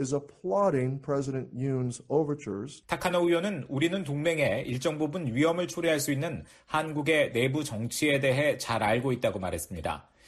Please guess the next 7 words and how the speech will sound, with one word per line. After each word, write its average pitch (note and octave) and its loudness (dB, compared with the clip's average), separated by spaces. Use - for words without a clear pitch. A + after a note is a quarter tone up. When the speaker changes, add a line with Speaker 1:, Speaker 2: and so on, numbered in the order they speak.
Speaker 2:
이어 C3 4
미국은 C#3+ 0
한일 E3 0
간 F3 2
협력적 G3 -2
관계에 D3+ 2
대한 C#3 2